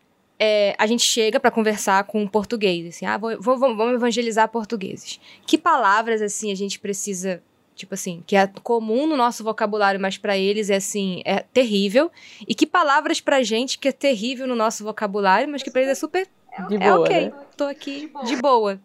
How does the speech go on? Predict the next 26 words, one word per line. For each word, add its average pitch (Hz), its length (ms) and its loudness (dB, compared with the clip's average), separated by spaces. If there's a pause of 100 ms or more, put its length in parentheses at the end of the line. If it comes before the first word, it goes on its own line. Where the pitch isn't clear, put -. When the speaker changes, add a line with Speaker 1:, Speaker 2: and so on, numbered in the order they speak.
Speaker 1:
sabe? 233 480 0
<laughs> 349 800 0
E 285 80 0
como 330 180 4
é 349 60 4
que 370 120 0
foi 302 260 2
também 240 680 2
isso, 262 340 2
assim, 208 220 -2
quando 214 220 2
você 220 180 -2
chegou 226 500 2
aí, 214 300 0
você 214 240 -8
começou 220 340 -2
a - 20 0
falar 208 500 4 (140)
com 247 120 -4
o 247 60 -6
povo 240 600 2 (240)
do 254 100 -6
seu 392 260 2
jeito, 359 360 0
né, 370 200 0
brasileiro, 254 640 0